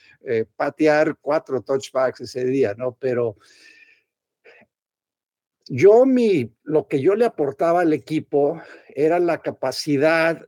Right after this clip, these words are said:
de colocar el balón donde me dijeran ellos, así. Normalmente mi asignación era ponerlo entre los números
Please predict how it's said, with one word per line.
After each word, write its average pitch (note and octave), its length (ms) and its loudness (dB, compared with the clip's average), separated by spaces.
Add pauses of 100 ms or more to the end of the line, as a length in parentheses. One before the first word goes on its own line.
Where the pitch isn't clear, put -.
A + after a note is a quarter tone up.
(120)
de C3+ 260 -4
colocar C3 480 -2
el F3+ 80 2
balón C#3 320 0
donde C#3 220 -2
me A2+ 120 -6
dijeran C#3 640 -2
ellos, B2 340 -4
así. C#3+ 380 -6
Normalmente F3 880 2
mi D#3+ 140 2
asignación C3 800 -2
era D#3+ 400 2
ponerlo D3 640 -2
entre B2+ 340 -4
los A#2 220 -6
números A3+ 760 0